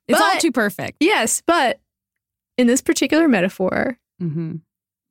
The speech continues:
Speaker 2: Mueller is Marge. And Marge kinda wins out at the end, you know? Like,
Speaker 1: Yeah.
Speaker 2: so let's, there is a Marge in the world.
Speaker 1: Okay.
Speaker 2: And there are other Marges in the world. And we must have faith in the Marges of the world.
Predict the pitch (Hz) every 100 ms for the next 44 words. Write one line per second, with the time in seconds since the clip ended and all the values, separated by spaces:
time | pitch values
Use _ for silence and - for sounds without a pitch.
0 | _ _ _ _ - 214 208 220 233 -
1 | 214 185 - - - - - _ _ _
2 | _ _ _ _ _ _ _ - 254 277
3 | 311 320 - 285 247 220 196 180 170 156
4 | 151 151 147 160 _ 214 208 220 226 226
5 | - _ - 226 226 226 220 _ _ _
6 | _ _ - - 220 220 202 202 233 254
7 | - 214 247 247 226 196 202 190 180 151
8 | 143 - - - - 185 - 175 190 190
9 | 202 202 - 208 202 175 165 165 156 165
10 | 165 156 - 57 - 208 _ _ _ _
11 | - 180 185 185 190 196 - 196 - 175
12 | 175 170 165 156 160 151 - - 180 -
13 | 90 190